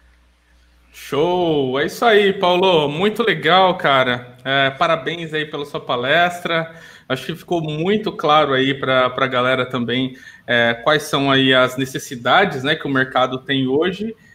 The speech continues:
E também aí foi muito generoso da sua parte aí você dar esse, essa ideia do Canvas aí, eu achei muito boa mesmo. E é realmente aí um caminho, galera, estruturado de como você chegar lá, né?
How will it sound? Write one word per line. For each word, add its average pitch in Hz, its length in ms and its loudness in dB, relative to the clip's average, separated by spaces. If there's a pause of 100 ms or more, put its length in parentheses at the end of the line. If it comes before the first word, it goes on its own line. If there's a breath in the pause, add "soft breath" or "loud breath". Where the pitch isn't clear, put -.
(120)
E 190 80 -8
também 202 500 2
aí 170 380 0
foi 202 140 4
muito 180 480 -2
generoso 175 680 4
da 151 120 2
sua 143 260 -2
parte 139 380 2
aí 135 100 2
você 165 300 -8
dar 151 180 0
esse, 156 560 -4
essa 135 240 -2
ideia 139 300 2
do 160 120 -4
Canvas 151 640 0
aí, 123 140 2
eu 180 100 -2
achei 233 240 -4
muito 170 400 -6
boa 147 240 0
mesmo. 170 420 -2 (540 loud breath)
E 143 80 2
é 165 380 6
realmente 202 420 4
aí 190 80 2
um 196 100 0
caminho, 165 600 0
galera, 131 420 2
estruturado 180 720 0
de 180 120 -10
como 190 260 -6
você 185 300 -4
chegar 170 500 0
lá, 127 420 0 (120)
né? 156 240 -6